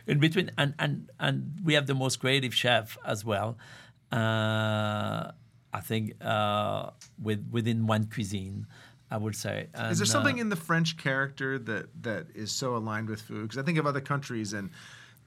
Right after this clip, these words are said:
Speaker 2: I can't think of any other
Speaker 1: No,
Speaker 2: that is
Speaker 1: but
Speaker 2: so
Speaker 1: the, the thing is with food in France, it's not only cooks, it's not only chefs. You have the charcutier, you have the pâtissier, the boulanger,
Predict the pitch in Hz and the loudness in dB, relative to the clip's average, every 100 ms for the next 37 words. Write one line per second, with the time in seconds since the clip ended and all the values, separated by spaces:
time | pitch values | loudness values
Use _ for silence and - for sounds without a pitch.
0 | - - 143 185 170 160 - 143 165 143 | -10 -6 -2 0 2 0 -2 0 4 6
1 | 151 165 165 165 156 147 151 143 131 139 | 8 10 10 10 8 6 6 6 6 4
2 | 107 165 147 113 143 135 120 139 208 - | 4 4 4 0 2 2 2 -6 -14 -18
3 | - _ _ _ _ - - - - - | -20 _ _ _ _ -20 -18 -18 -20 -6
4 | - 143 120 113 110 - 120 110 104 - | 2 4 4 2 -2 -6 -2 -2 0 0
5 | 113 110 117 - - - - - 117 147 | 2 2 -2 -8 -14 -20 -12 -4 2 4
6 | 139 131 123 117 110 - 160 120 - - | 4 4 2 2 -2 -4 0 0 -2 -8
7 | - 107 127 120 110 104 - - 120 117 | -6 -2 -2 0 -2 0 0 2 0 0
8 | 156 123 110 113 - - 160 170 165 135 | -4 -4 -4 -4 0 2 2 -2 -4 -2
9 | 107 110 113 110 - 139 165 131 - 117 | -2 -2 -4 -6 -2 -2 -2 -2 0 -2
10 | 104 107 113 139 131 127 107 113 107 | 0 -2 0 2 2 0 0 -2 -2